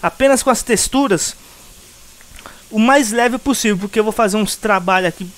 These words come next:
vou encher de prédio, então tem que ser bem leve, né? Eu vou, eu tô montando um esquema com o pessoal no grupo aí, eu já sei o que eu vou fazer que tá dando certo, até, até onde eu tô fazendo aqui. E eu vi que eles me compartilharam e já tinha prontos prédios que são do, aqui da,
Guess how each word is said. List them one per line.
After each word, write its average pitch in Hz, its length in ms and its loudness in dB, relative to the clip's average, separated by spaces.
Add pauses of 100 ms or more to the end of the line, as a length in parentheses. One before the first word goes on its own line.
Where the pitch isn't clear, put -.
(200)
vou 185 200 0
encher 220 460 2
de 170 120 -4
prédio, 214 360 0
então 202 260 0
tem 202 160 -4
que - 80 -14
ser 220 160 -2
bem 208 380 -6
leve, 185 380 6
né? 190 160 2
Eu 233 60 -2
vou, 240 140 -10 (300)
eu 285 100 6
tô 370 140 2
montando 262 420 2
um 214 40 4
esquema 208 300 2
com 190 60 -2
o - 20 -20
pessoal 190 300 2
no 185 140 0
grupo 185 280 -2
aí, 196 180 0
eu 262 120 2
já 254 140 0
sei 233 180 -4
o - 20 -6
que - 60 -10
eu 226 60 0
vou 226 160 -4
fazer 208 300 -2
que - 80 -20
tá 233 120 -2
dando 226 280 -2
certo, 147 420 -2
até, 185 360 -4 (240)
até 220 160 -2
onde 220 240 -2
eu 208 60 -2
tô 208 140 -6
fazendo 175 400 -2
aqui. 139 260 -10 (420)
E 240 60 -2
eu 254 100 6
vi 226 120 -6
que 247 100 -6
eles 233 180 -4
me 214 180 2
compartilharam 185 800 -2
e - 20 0
já 147 160 -2
tinha 160 200 -4
prontos 202 560 -2
prédios 190 640 0
que 202 180 -6
são 190 560 0 (760)
do, 196 640 0
aqui 185 280 -6
da, 175 460 0